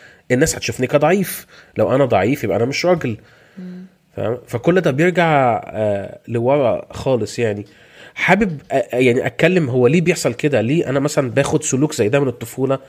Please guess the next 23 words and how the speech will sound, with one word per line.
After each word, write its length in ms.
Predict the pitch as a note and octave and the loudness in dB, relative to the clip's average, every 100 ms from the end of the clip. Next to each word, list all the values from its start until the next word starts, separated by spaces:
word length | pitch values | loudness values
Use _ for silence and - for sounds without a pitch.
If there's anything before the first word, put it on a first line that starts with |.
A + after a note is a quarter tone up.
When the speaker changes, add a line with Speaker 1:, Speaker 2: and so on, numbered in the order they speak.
| - - _ - | -20 -20 _ -4
Speaker 1:
آه، 640 | G#2+ G2+ G2 F#2+ F#2 D#2+ | 0 2 2 0 -4 -4
ل-، 440 | A#2+ C3 A2+ G2 | 2 2 2 0
للسن 360 | A#2+ - D3 D3 | -2 -2 0 2
المراهقة 760 | C3 A#2 A2+ C#3 - C#3+ D3+ D#3 | 2 0 -2 -4 -4 2 2 4
إلى، 600 | C3+ C#3 C#3 C3+ A#2 - | 4 4 4 4 2 -2
آه، 220 | A2+ A2 | -2 0
مثلا 360 | A2 C3+ C#3+ C3 | -2 -2 -2 -2
الأدلتود 540 | A#2 C#3+ C3+ - A2 | 0 0 0 -2 -6
بتاعي. 400 | G2 B2 G#2+ F#2 - _ _ - - - - - | -6 -2 -2 -2 -10 _ _ -20 -20 -20 -20 -4
آه، 540 | A#2 A2+ G#2+ G2+ G2+ G2 | 2 4 4 2 0 0
لو 220 | G#2+ G#2+ | 0 0
نتكلم 400 | G#2 C3+ D3 B2 | -2 0 0 0
على 160 | G#2 | 0
الدماغ 520 | G#2 G2+ A#2+ C3+ A#2 A#2 | 0 0 2 2 2 -4
بتاعتنا 580 | - A2 A#2+ B2+ A2 - | -2 -2 0 -2 -4 -6
متكونة 640 | G2+ - A2 B2 A#2+ C#3+ | -10 -8 -2 2 2 4
إزاي. 480 | B2+ G#2 B2 A2 G2+ - _ _ _ G3+ | 0 0 2 2 -2 -12 _ _ _ -14
Speaker 2:
مم. 140 | G#3 | -6
Speaker 1:
يعني 220 | G#3+ G3 G3 | -2 0 2
أنا 80 | |
مثلا 300 | B2 B2+ C3+ | 0 0 -2
ك-، 100 | A#2 | 2
آه، 760 | A2+ G2+ D#2+ - F#2+ G2 - - | 2 2 -2 -4 -2 -2 -4 -12